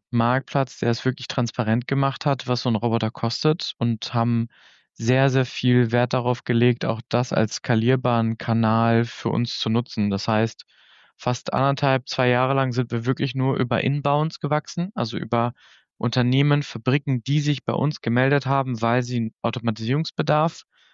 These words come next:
haben oder hatten. Ähm, und das einfach, weil wir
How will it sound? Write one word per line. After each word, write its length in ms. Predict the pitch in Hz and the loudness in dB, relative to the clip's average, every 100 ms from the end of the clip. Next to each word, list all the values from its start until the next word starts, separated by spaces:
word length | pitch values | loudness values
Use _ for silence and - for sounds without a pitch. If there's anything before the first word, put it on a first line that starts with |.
| _ | _
haben 360 | - 135 147 156 | -4 -2 0 2
oder 220 | 135 127 | 2 2
hatten. 420 | 127 - 165 214 - _ - - - - | -2 0 0 0 -8 _ -20 -20 -18 -2
Ähm, 440 | 127 127 131 131 - | 2 4 2 0 0
und 160 | 135 131 | 0 0
das 140 | 131 | 0
einfach, 320 | - 127 123 | 0 0 0
weil 180 | 123 120 | 0 2
wir 320 | 123 120 120 | 4 4 4